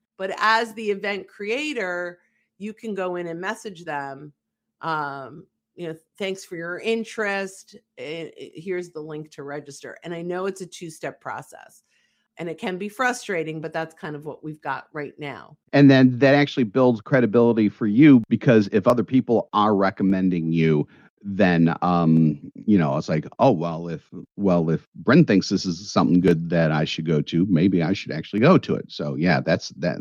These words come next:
Speaker 2: that's great there.
Speaker 1: Now, there's another thing here. You have the message which is created when you add an event is not shown very well to your audience. Although I don't want it too long, you can actually add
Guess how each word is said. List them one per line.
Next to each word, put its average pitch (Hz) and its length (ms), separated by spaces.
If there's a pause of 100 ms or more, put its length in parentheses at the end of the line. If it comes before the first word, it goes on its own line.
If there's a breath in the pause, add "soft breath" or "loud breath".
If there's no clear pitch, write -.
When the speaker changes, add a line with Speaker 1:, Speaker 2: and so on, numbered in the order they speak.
Speaker 2:
that's 80 220
great - 400
there. - 260
Speaker 1:
Now, 262 180
there's 277 200
another 349 400
thing 269 380
here. 233 460
You 226 180
have 214 100
the 226 80
message 233 360
which 208 200
is 214 100
created 196 480
when 185 160
you 175 140
add 175 280
an 175 120
event 160 380
is 165 120
not 165 280
shown 165 420
very 165 200
well 165 140
to 165 60
your 143 160
audience. 185 440 (460)
Although 226 260
I 247 60
don't 269 260
want 285 160
it 247 140
too 339 360
long, 170 500 (100)
you 262 280
can 392 200
actually 285 680
add 214 640